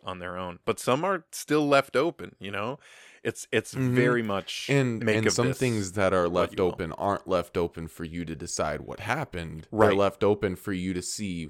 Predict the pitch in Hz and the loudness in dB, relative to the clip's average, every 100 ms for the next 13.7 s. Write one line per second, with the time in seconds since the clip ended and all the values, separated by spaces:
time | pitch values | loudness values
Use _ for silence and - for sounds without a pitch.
0 | - - 85 82 98 104 - 87 101 107 | -12 -14 -10 0 2 2 -2 0 4 6
1 | 101 101 90 - 95 - 87 82 98 - | 4 2 -6 2 2 2 -6 -4 -6 -2
2 | 85 85 - 90 82 80 - 82 - - | 0 0 -2 -6 -6 -8 -4 -4 -4 -10
3 | _ _ _ - - 95 80 85 - _ | _ _ _ -14 -4 -2 2 0 -2 _
4 | _ _ _ - - 95 - 113 95 90 | _ _ _ -12 0 4 4 2 0 -2
5 | - 73 - - _ _ - 101 92 - | -8 -6 -8 -10 _ _ -2 -2 -2 -8
6 | _ _ _ _ - - 104 78 - 85 | _ _ _ _ -2 2 4 2 -2 -4
7 | 78 76 107 - 92 87 82 80 78 80 | -4 0 0 2 2 2 -2 -2 -2 -2
8 | 82 - 90 - 101 110 92 92 85 85 | -2 -2 -2 2 2 4 6 4 4 -4
9 | 82 85 82 80 92 82 - 95 107 120 | -2 -2 -2 -2 -2 -2 -2 2 2 4
10 | 127 110 104 90 95 90 101 113 - 120 | 2 2 -2 -2 -2 0 6 6 8 6
11 | 110 101 98 95 92 90 85 85 82 - | 6 8 8 8 4 2 4 2 0 -6
12 | _ _ - 92 - - 98 85 95 87 | _ _ -4 -4 0 6 6 6 0 0
13 | 82 80 82 - 82 80 - | 0 0 -2 -8 -8 -8 -10